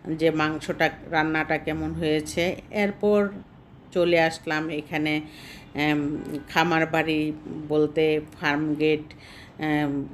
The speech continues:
এখানে মেট্রো রেল স্টেশনে আমি আর আমার হাজব্যান্ড দুজনে মিলে আমরা যাব, আহ, পুরান টাউনের দিকে। মতিঝিল নামবে,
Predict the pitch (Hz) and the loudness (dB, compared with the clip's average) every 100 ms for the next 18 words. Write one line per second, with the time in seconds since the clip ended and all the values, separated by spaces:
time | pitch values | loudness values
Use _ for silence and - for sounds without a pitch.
0 | - 139 151 170 156 143 143 143 151 - | -10 -8 -6 -2 0 2 2 2 0 2
1 | 185 180 160 156 151 - - 156 151 160 | 4 6 6 4 0 -2 -4 -4 -2 -4
2 | 156 151 180 - - - - - 147 151 | -2 -2 -4 -8 -16 -16 -16 -4 0 2
3 | 156 151 151 135 151 151 147 147 147 147 | 2 2 0 -2 -4 -2 0 0 0 0
4 | 156 143 139 151 151 - 156 151 156 160 | 0 0 -2 -2 -4 -8 -6 -2 0 2
5 | 151 151 147 151 151 147 143 147 151 151 | 2 2 2 2 2 0 0 0 0 -2
6 | - - - - 151 156 139 139 151 151 | -10 -18 -14 -10 -2 2 2 2 2 2
7 | - 156 147 143 143 - - 156 - - | 0 -6 -6 -4 -4 -8 -12 -14 -14 -18
8 | - - 170 156 147 151 147 147 147 147 | -10 -2 2 2 0 0 0 -2 -4 -6
9 | 139 147 160 202 - - - - 151 151 | -4 0 0 -2 -10 -18 -14 -4 -2 0
10 | 151 151 170 151 147 143 143 143 151 | 0 0 0 0 2 0 0 2 2